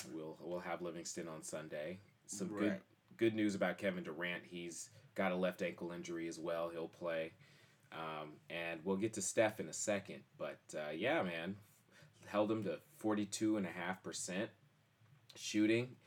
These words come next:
Speaker 1: seven of thirty-three from three. That's twenty-one percent.
Speaker 2: And all this is without Steph Curry.
Speaker 1: Yeah, yeah. Uh, well, you know, the defense, y-, y-, the, the Warriors have never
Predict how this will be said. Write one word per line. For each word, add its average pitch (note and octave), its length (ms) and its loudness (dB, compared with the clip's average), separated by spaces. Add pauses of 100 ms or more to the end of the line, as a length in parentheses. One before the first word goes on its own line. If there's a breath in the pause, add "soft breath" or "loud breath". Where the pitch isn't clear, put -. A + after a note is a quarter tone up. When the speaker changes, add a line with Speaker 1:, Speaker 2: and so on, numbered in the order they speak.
Speaker 1:
seven G#2 400 4
of F#2+ 100 0
thirty-three F2+ 1080 0 (540)
from D2+ 180 -10
three. E2 420 -4 (400)
That's - 460 -2 (280)
twenty-one E2 420 -4
percent. D#2 440 -8 (720)
Speaker 2:
And B2 260 2
all A#2 180 4
this G2 100 -6
is G2 160 -8
without F#2+ 440 -2 (280)
Steph - 320 -8
Curry. A#2+ 220 -6 (800 loud breath)
Speaker 1:
Yeah, A2 320 8 (240)
yeah. F2+ 240 4 (280)
Uh, G#2 280 6
well, D3 160 8
you F#3 100 8
know, A2 160 8
the G#2 80 4
defense, A#2 600 4 (320)
y-, G#2+ 420 0
y-, F#2 140 -6 (120)
the, A2 220 2
the G#2 140 2
Warriors A#2 520 8
have G2+ 200 4
never F#2+ 460 4